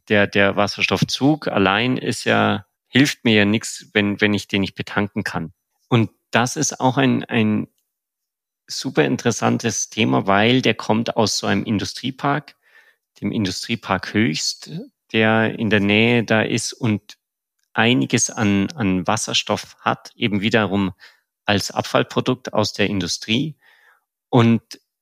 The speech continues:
zusätzlich gibt's da in der Nähe auch noch ein, ein Windkraftwerk, wo, wo im Prinzip Überschussstrom dann durch, ähm, Elektrolyseure in Wasserstoff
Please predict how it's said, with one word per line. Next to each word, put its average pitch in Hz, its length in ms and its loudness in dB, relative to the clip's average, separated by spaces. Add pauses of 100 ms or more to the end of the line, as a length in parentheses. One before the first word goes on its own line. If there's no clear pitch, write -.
(240)
zusätzlich 139 680 0
gibt's - 320 -8
da 120 180 2
in 113 200 0
der 104 120 2
Nähe 110 460 2
auch 104 160 0
noch 107 220 -2
ein, 92 600 0
ein 92 280 -2
Windkraftwerk, 120 1400 -2
wo, 104 400 -4
wo 95 180 -6
im 107 160 -6
Prinzip - 420 -14
Überschussstrom 123 1300 0
dann 98 300 0 (800)
durch, 123 480 0
ähm, 98 580 0
Elektrolyseure 107 1400 -2
in 107 180 -2
Wasserstoff - 600 -6